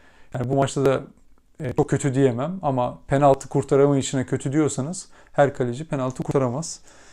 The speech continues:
Yani bu, bu da ayrı bir meziyet. E, Muslera'nın da bu eksikliği var, evet.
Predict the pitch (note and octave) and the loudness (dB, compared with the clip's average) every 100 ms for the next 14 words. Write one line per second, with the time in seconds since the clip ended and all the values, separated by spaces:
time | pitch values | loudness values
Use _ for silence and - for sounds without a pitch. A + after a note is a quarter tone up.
0 | - - C3 C3 A#2+ - C#3+ C3 C3+ D3 | -20 -8 -8 -6 -6 -6 -4 0 0 2
1 | C#3 D3 C#3+ C3+ D3 C#3+ B2 A#2+ B2 E3 | 8 10 10 8 8 6 4 2 0 -2
2 | - - - - - - C3+ - - E3 | -6 -14 -20 -20 -20 -16 -12 -12 -12 -8
3 | C#3 - C3 A#2+ C#3 C3+ A#2 - - C#3+ | -8 -2 -2 2 2 2 0 -6 -6 -2
4 | C#3 A#2+ A2+ A2 - | 0 0 -2 -4 -8